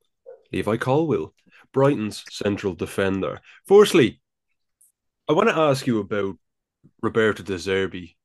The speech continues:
as well, because I know you're a massive fan of De Zerbi, and obviously Colwill has been such an important aspect of De Zerbi's Brighton so far since the Italian came to the club. How has his role kind of, uh, differed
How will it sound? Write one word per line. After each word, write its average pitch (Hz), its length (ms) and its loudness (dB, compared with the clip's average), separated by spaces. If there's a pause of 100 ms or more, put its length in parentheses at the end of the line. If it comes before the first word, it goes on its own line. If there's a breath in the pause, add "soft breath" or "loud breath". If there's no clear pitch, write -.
as 95 160 -12
well, 90 240 -8
because 92 240 -8
I 101 60 2
know 104 140 2
you're 98 160 2
a 92 60 0
massive 104 280 -4
fan 92 200 -4
of 85 80 -12
De 87 80 -12
Zerbi, 113 500 -4 (760)
and 95 120 -4
obviously 87 240 -8
Colwill 90 400 -6
has 87 100 -8
been 85 140 -14
such - 240 -14
an 87 40 -8
important 85 600 -10 (680)
aspect 92 500 -4
of 80 180 -14
De - 80 -8
Zerbi's 82 400 -4
Brighton 90 420 -2
so 82 200 -8
far 85 280 -4
since 87 320 -6
the 92 140 -4
Italian 85 340 -2
came 85 240 -2
to 80 120 -8
the 78 100 -4
club. 92 400 2 (720 loud breath)
How 208 140 6
has 254 100 8
his 233 160 6
role 196 300 8
kind 135 240 6
of, 95 360 2
uh, 95 380 0
differed 131 340 2